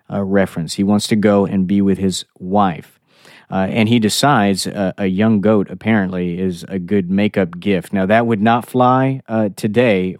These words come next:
whatsoever. I mean, he doesn't go with flowers. He goes with a goat, okay? Um, no apology, just a goat, all right? Well, of course, his father-in-law said, "Listen,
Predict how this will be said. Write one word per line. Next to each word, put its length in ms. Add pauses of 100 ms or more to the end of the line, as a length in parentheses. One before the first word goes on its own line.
whatsoever. 800
I 60
mean, 180
he 80
doesn't 260
go 100
with 160
flowers. 560 (260)
He 160
goes 420
with 360
a 80
goat, 440
okay? 480 (460)
Um, 340
no 260
apology, 680
just 440
a 80
goat, 320 (160)
all 80
right? 200 (300)
Well, 140
of 100
course, 480
his 240
father-in-law 1200
said, 260
"Listen, 520